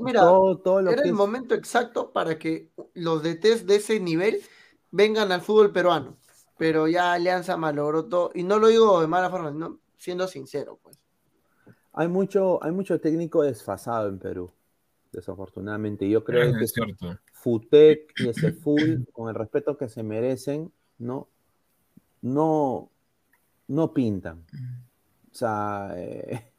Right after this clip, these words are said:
Speaker 2: <laughs> eh, yo no, yo, yo no confiaría en algo que tenga la firma de Agustín Lozano,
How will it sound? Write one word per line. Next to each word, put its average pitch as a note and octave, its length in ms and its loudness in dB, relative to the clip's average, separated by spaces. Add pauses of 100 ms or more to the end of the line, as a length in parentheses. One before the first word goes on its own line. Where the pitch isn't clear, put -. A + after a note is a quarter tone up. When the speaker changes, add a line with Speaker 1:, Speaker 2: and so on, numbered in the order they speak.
(240)
Speaker 2:
<laughs> - 380 -20
eh, - 200 -8
yo C#3 220 6
no, F#3 160 4
yo, F3+ 380 6 (540)
yo D#3 220 2
no G3+ 140 0
confiaría F#3 1040 0 (380)
en C3 440 0
algo F#3 300 2
que D#3 100 2
tenga E3 300 -4
la D#3+ 160 0
firma E3 380 -2
de C#3+ 80 -2
Agustín A#2+ 360 -4
Lozano, E2+ 480 -8